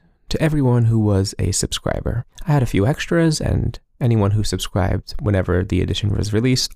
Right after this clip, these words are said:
also got one. Of these mini Puerto Plata editions, size two inches by three inches, with thirty-two pages, and no fancy end sheet. To be honest,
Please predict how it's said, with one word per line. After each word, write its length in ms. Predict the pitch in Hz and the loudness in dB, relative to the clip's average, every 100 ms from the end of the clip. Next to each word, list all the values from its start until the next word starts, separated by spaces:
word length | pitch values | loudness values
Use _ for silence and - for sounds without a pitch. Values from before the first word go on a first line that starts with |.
| - | -6
also 320 | - - - | -4 -2 0
got 240 | - - | 0 -2
one. 300 | - 185 220 - - - - _ _ | 0 0 0 -6 -10 -10 -10 _ _
Of 280 | 160 165 156 | 0 0 0
these 440 | 170 165 151 143 - _ - | 2 2 2 -2 -6 _ -2
mini 440 | 151 165 139 117 - | 2 4 2 2 -2
Puerto 420 | 127 113 113 110 | -2 0 0 -2
Plata 380 | - 165 156 117 | -2 -2 0 0
editions, 800 | 104 101 98 107 101 107 - - _ _ _ - | 0 0 0 0 0 0 -4 -12 _ _ _ -4
size 520 | - 147 143 139 - | 0 2 4 2 2
two 240 | - 160 | 0 2
inches 300 | 151 135 110 | 2 2 0
by 160 | - 98 | 0 -2
three 320 | - 135 131 | -2 0 2
inches, 640 | 120 113 107 117 117 - - _ _ _ - | 2 0 0 -2 -4 -10 -16 _ _ _ -4
with 180 | - | -2
thirty-two 580 | - _ 135 147 160 113 | -4 _ -4 -2 -2 -2
pages, 680 | - 104 104 107 104 104 - - _ _ - | -2 -4 -4 -2 -2 -2 -8 -18 _ _ -2
and 340 | 104 107 107 | 0 2 2
no 200 | 123 127 | 4 2
fancy 540 | - 104 98 - - - | 0 -2 -2 -2 -4 -2
end 200 | - - | 0 0
sheet. 380 | - - - - _ _ _ _ _ _ _ - | 0 -4 -8 -14 _ _ _ _ _ _ _ -4
To 100 | 170 | 0
be 100 | 185 | 2
honest, 420 | 175 185 - | 2 0 -2